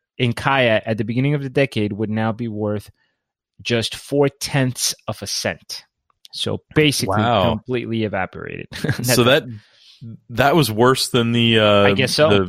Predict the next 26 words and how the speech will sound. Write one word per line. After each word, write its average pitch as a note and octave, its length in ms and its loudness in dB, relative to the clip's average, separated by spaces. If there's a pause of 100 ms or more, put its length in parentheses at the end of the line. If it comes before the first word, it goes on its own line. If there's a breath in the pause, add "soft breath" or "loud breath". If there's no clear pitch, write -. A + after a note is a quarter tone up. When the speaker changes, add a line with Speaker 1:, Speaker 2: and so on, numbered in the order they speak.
(120)
Speaker 2:
Venezuelan G#2+ 720 2
Speaker 1:
Yeah. A#2 280 -4 (300)
Speaker 2:
deflation. F#2 440 0
That's F#2+ 220 -4
interesting. G2+ 420 -6
Speaker 1:
Ninety-nine F3+ 720 2
point E3+ 220 2
six - 240 0
percent, - 640 -4
if A2 140 -8
my G#2+ 120 -4
math A2 280 -4
is A2+ 100 -8
correct G2 380 -2
there. F#2 160 -4 (340 loud breath)
Speaker 2:
Jesus. F#2+ 880 -2 (160)
Uh, G#2 420 4
Mi-, B2+ 200 0
I A2 100 -2
know D#3 120 2
Myanmar D3+ 540 4
is, G#2 220 0
like, G2+ 320 2
uh, F2+ 320 4 (220)
kinda A#2 200 -2
shrouded A2 600 2